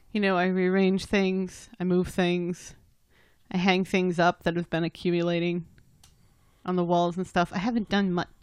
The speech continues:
I haven't done an awful lot of that this year. I did it kind of this weekend when I got those shelves and that cabinet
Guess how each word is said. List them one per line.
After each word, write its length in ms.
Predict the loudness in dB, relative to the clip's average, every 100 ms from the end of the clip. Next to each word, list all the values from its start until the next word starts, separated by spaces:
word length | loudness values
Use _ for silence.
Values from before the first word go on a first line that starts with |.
| -4
I 120 | -2
haven't 320 | 0 -2 -2
done 100 | -2
an 120 | -2
awful 280 | -2 -2 0
lot 180 | -2 -2
of 120 | -4
that 220 | -6 -6 -12 _ _ -20 _ _ _ _ _ _ _ _ _
this 160 | -8 0
year. 140 | 2
I 60 | 2
did 180 | 2 2
it 120 | 2
kind 220 | 2 4
of 120 | 4
this 200 | 0 -2
weekend 320 | -2 -2 0 -2
when 120 | -2
I 40 |
got 180 | -2 -2
those 180 | 0 -2
shelves 520 | 2 4 4 2 -2
and 120 | -2
that 160 | -2 -4
cabinet 500 | 0 2 2 0 -4